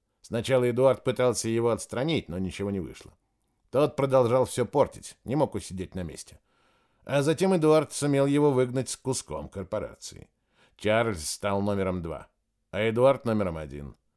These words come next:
Дальше их дороги пошли отдельно, и вроде бы все стало хорошо, но готов поставить большой палец правой руки.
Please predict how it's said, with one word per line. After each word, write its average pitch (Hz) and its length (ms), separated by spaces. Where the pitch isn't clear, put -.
Дальше 160 480
их 120 80
дороги 123 340
пошли 107 380
отдельно, 127 640
и 104 80
вроде 113 320
бы 110 120
все 107 220
стало 98 380
хорошо, 98 480
но 143 260
готов 120 400
поставить 98 500
большой 101 460
палец 101 460
правой 80 340
руки. 67 400